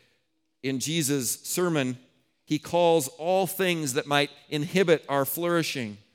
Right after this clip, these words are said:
or might enslave us or others as marked for destruction. Isn't that a beautiful image and promise that we,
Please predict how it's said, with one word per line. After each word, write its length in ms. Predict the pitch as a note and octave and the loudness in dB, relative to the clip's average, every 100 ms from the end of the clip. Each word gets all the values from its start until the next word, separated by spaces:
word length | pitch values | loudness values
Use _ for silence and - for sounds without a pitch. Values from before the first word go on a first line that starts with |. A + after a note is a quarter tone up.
| _ _ _ | _ _ _
or 120 | D#3+ | 0
might 260 | E3+ F3 E3+ | 4 4 4
enslave 640 | D#3+ D3 - F#3 G3 F#3 | 0 0 2 4 6 6
us 280 | D#3+ C3+ - | 6 4 2
or 220 | C#3+ D3 - | 0 -2 0
others 640 | F#3 E3 A2+ F#2+ - - - _ _ _ | 0 2 -2 -6 -12 -14 -18 _ _ _
as 220 | C3+ D3 A2+ | -6 -6 -4
marked 600 | B2 D3+ G3+ - - - _ _ - | 0 4 4 2 -14 -16 _ _ -8
for 160 | D#3 | -6
destruction. 680 | C3+ B2+ - C#3 C#3 - G#2 D#2 _ _ _ _ _ _ _ _ _ _ _ _ _ _ - | -4 -4 -6 -6 -6 -6 -12 -16 _ _ _ _ _ _ _ _ _ _ _ _ _ _ -10
Isn't 200 | F#3+ G#3 | -4 2
that 140 | F#3 | 2
a 60 | D#3+ | 0
beautiful 600 | C3 F#3+ G#3 F3 E3 D3+ | -4 -2 0 2 0 0
image 580 | E3+ G#3+ G3 D#3 B2+ A2+ - - - | -2 0 2 0 -2 -6 -10 -14 -4
and 200 | D#3+ D3+ | -4 -4
promise 580 | - G3+ G#3 F3 C#3+ - | 0 2 4 4 2 0
that 160 | F3 | -4
we, 280 | F3+ G3+ | -4 -4